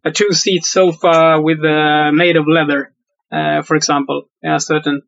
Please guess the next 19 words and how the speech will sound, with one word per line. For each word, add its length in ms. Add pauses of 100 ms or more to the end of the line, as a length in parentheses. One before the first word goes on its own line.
(120)
certain 400
size. 480 (400)
But 120
even 220
if, 140
when 180
you, 80
when 140
you 60
use 320
these 340
filters, 560
you 80
will 140
get 280 (300)
a 180
lot 480 (140)
of 140
hits. 400